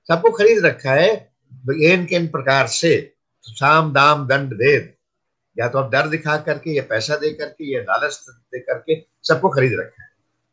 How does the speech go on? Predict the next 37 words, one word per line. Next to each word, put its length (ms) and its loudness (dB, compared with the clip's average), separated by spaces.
उनको 340 4
बेचे, 320 4
उनको 540 -2
खरीदे 400 2
जाने 220 4
में 100 2
कोई 160 2
आपत्ति 380 0
नहीं 240 -6
है, 120 -2
क्योंकि 600 -4
वो 120 0
दरअसल 400 0
media 320 2
के 120 -8
संस्कार 400 -2
उन 80 -2
लोगों 240 -2
में 140 -2
आए 140 -2
नहीं, 100 -12
है 60 0
ना। 180 -4
ये 120 0
हमारा, 340 6
हमसे, 240 2
हमसे, 280 2
हमसे 180 2
कहीं 200 -2
ज्यादा 220 4
अच्छा 180 0
तो 100 -2
पाकि-, 280 -10
पाकिस्तान 400 -6
का 140 -2
media 380 -4
है, 240 -14